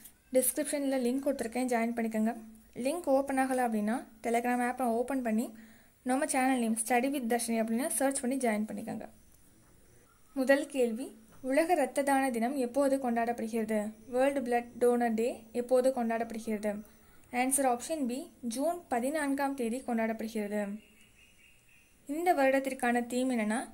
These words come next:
Give blood and keep the world என்பதா இந்த வருடத்திற்கான தீம்.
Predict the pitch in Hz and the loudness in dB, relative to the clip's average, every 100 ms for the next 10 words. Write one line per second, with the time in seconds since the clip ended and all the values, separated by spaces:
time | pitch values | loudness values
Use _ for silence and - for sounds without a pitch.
0 | - 247 240 320 330 262 262 269 233 294 | -12 -6 -2 0 2 2 2 2 -2 -4
1 | - 277 269 240 220 208 - - 233 226 | -6 -4 -2 0 2 0 -2 -4 0 2
2 | 240 - 262 269 269 233 226 226 220 214 | 2 -2 -2 0 2 0 -2 -4 -6 -4
3 | 233 240 214 202 | -4 -2 -6 -6